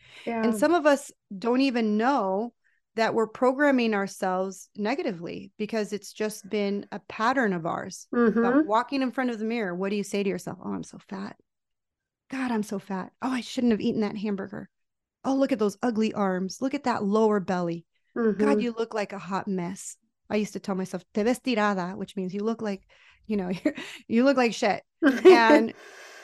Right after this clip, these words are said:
Speaker 2: and now,
Speaker 1: Mm-hmm.
Speaker 2: like, I have to train myself, like, "Oh, look at you looking good, girl." You know,
Speaker 1: <laughs>
Speaker 2: you, and,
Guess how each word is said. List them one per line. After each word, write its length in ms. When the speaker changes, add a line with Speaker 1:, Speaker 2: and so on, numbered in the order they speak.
Speaker 2:
and 160
now, 340
Speaker 1:
Mm-hmm. 200
Speaker 2:
like, 180
I 60
have 240
to 100
train 420
myself, 580
like, 280
"Oh, 140
look 260
at 60
you 220
looking 320
good, 340
girl." 600
You 180
know, 100
Speaker 1:
<laughs> 100
Speaker 2:
you, 100
and, 220